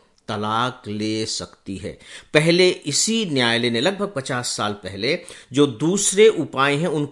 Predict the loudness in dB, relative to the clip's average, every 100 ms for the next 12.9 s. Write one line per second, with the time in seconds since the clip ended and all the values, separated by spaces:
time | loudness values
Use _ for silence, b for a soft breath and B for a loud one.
0 | -2 -2 -2 -10 _ -6 0 4 4 2
1 | -6 -10 -12 -16 -18 -20 -20 -20 _ -4
2 | -4 -2 -6 -6 -10 -8 -8 -8 -12 -12
3 | -10 -8 -8 -8 -12 -16 -10 -10 -8 -12
4 | -12 -10 -10 -10 -10 -8 -4 -2 -2 -2
5 | -4 -6 -6 -6 -6 -6 -6 -8 -12 -14
6 | -14 -14 -16 _ _ -12 -10 -12 -4 -2
7 | -2 B B B -6 -4 -2 -2 -2 -2
8 | -2 -2 -4 -10 -16 -12 -8 -6 -4 -2
9 | -2 -2 -8 -14 -14 -10 -10 -10 -12 -12
10 | -8 -6 -4 -2 2 2 4 2 2 -6
11 | -10 -12 -10 -12 B B -12 -10 -12 -12
12 | -12 -14 -14 -14 -16 -16 -16 -20